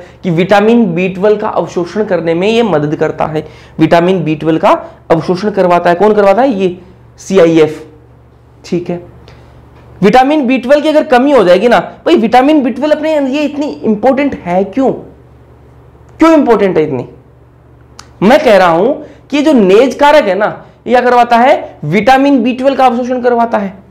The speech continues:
ठीक बात है, और vitamin B twelve की अगर कमी हो जाए ना, किसी भी इंसान के अंदर अगर vitamin B twelve की कमी हो जाए तो उसको क्या हो सकता है पता आपको? Pernicious anemia हो सकता है उसको।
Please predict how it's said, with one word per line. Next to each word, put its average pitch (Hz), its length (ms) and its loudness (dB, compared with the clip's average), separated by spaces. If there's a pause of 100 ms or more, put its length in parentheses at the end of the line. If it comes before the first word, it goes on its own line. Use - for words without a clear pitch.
(440)
ठीक 233 260 0
बात 233 240 2
है, 208 80 -10 (580)
और 277 160 4
vitamin 269 580 0
B 294 100 2
twelve 285 240 0
की 320 60 2
अगर 311 220 2
कमी 269 260 2
हो 302 140 6
जाए 196 200 2
ना, 254 120 0 (480)
किसी 175 260 -8
भी 233 100 -2
इंसान 185 360 0
के 170 80 0
अंदर 196 160 2
अगर 254 160 0
vitamin 185 400 0
B 185 80 -2
twelve 202 180 -2
की 208 80 -2
कमी 202 240 0
हो 156 100 0
जाए 180 220 2 (380)
तो 220 80 0
उसको 214 140 -4
क्या 233 140 0
हो 214 80 -2
सकता 214 220 -4
है 208 60 -4
पता 262 160 0
आपको? 170 280 -4 (560)
Pernicious 208 720 0 (120)
anemia 165 460 0
हो 147 160 -12
सकता - 340 -18
है - 120 -20
उसको। - 240 -20